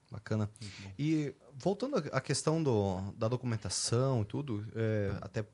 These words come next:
Speaker 1: porque isso também é um dos temas do, do, do, do podcast, diferente de uma casa, a, o processo de aprovação de um, de um empreendimento geminado, ele, ele tem algumas especificidades, né? Uma delas é, é a aprovação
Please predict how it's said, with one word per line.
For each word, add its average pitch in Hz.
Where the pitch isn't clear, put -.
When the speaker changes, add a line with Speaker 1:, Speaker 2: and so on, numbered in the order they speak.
Speaker 1:
porque 117
isso 120
também 110
é 120
um 113
dos 101
temas 107
do, 98
do, 98
do, 95
do 113
podcast, 110
diferente 135
de -
uma 120
casa, 147
a, 107
o 107
processo 131
de -
aprovação 147
de 175
um, 110
de 110
um 110
empreendimento 110
geminado, 110
ele, 143
ele 120
tem 127
algumas 135
especificidades, 113
né? 104
Uma 131
delas 151
é, 131
é 110
a 110
aprovação 135